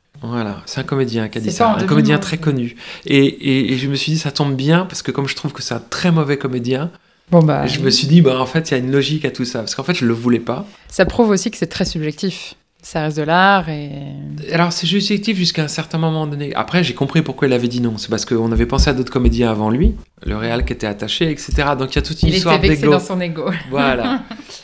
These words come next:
Speaker 1: Et le pire truc de ce putain de métier, c'est l'ego. C'est le pire truc. Il n'y a pas pire que ça.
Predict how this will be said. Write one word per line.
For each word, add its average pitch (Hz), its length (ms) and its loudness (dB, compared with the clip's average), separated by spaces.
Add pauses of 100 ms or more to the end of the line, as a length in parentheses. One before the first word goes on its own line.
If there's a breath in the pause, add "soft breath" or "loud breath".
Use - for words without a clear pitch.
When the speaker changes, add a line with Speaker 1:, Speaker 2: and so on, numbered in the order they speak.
(220 loud breath)
Speaker 1:
Et 143 100 -4
le 175 120 8
pire 170 460 -4
truc 156 340 -4
de 110 100 -12
ce - 140 -12
putain 170 400 -6
de 147 60 -6
métier, 135 500 -8
c'est 139 160 -8
l'ego. 110 340 4 (560)
C'est - 280 2
le 120 100 4
pire 131 380 0
truc. - 400 -12
Il 117 60 -4
n'y 110 60 0
a 104 60 -2
pas 120 160 0
pire 117 380 -6
que 110 80 -10
ça. - 260 -12